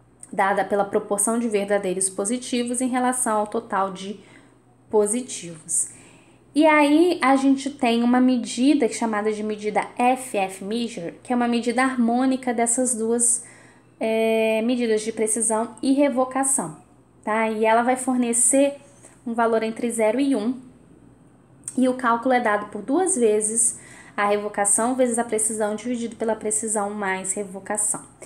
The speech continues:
Essa medida aqui, ela é muito utilizada quando eu tenho dados desbalanceados, classes desbalanceadas,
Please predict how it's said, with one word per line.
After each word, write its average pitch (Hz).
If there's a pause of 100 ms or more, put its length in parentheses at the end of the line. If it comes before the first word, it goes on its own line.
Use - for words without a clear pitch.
(360)
Essa 277
medida 247
aqui, 254
ela 226
é 226
muito 240
utilizada 220
quando 233
eu 233
tenho 226
dados 208
desbalanceados, 214
classes 196
desbalanceadas, 196